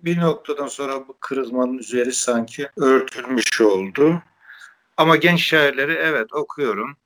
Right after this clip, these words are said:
Ee, okuyoruz. Herkes okumaya çalışıyor. Çok da yayımlanıyor tabii şiirler. Ee,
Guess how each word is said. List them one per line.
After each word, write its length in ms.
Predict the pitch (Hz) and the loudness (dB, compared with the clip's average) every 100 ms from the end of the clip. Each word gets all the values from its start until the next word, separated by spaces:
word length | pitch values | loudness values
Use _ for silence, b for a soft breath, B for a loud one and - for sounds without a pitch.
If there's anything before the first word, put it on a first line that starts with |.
| _ _ _ 110 | _ _ _ -4
Ee, 40 | 107 101 101 98 - _ - | -2 0 -2 -6 -12 _ -8
okuyoruz. 760 | 123 - 120 92 92 - - _ 98 | -6 -2 -2 -2 -8 -16 -20 _ -12
Herkes 340 | 98 - 92 | -10 -10 -10
okumaya 400 | 90 - 90 78 | -12 -14 -14 -14
çalışıyor. 640 | - - - - 87 90 _ _ _ b b b _ | -14 -18 -20 -16 -14 -14 _ _ _ b b b _
Çok 280 | - 120 - | -6 -6 -2
da 80 | 123 | 2
yayımlanıyor 720 | 117 113 117 113 113 113 95 | 4 4 2 2 2 0 -2
tabii 200 | 95 90 | -6 -8
şiirler. 800 | - - 87 82 - 95 - _ _ _ _ _ _ _ | -12 -12 -10 -10 -10 -10 -12 _ _ _ _ _ _ _
Ee, 80 | _ | _